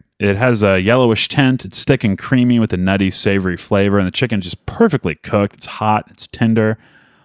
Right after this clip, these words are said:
On top are some shaved almonds for texture. I liked it a lot. I would order it again in the exact same state. It was delicious.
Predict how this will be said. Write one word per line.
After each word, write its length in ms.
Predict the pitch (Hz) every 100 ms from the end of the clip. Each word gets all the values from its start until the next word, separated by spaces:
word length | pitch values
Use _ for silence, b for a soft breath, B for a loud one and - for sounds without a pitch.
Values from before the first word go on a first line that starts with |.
| b
On 80 | 107
top 220 | 127 123
are 60 |
some 140 | 113 107
shaved 340 | - 98 92
almonds 360 | 95 95 92 95
for 100 | 104
texture. 460 | - 90 - 92
I 140 | 85 101
liked 300 | 113 131 -
it 100 | 101
a 100 | 104
lot. 420 | 113 165 127 113 -
I 40 |
would 120 | 85
order 300 | - 139 135
it 60 | 113
again 360 | 95 90 85 85
in 60 |
the 100 | 90
exact 380 | 87 98 123 -
same 180 | 117 98
state. 440 | - 85 80 78
It 40 | _ b b b 107
was 160 | 98
delicious. 880 | 104 98 135 165 - 73 - -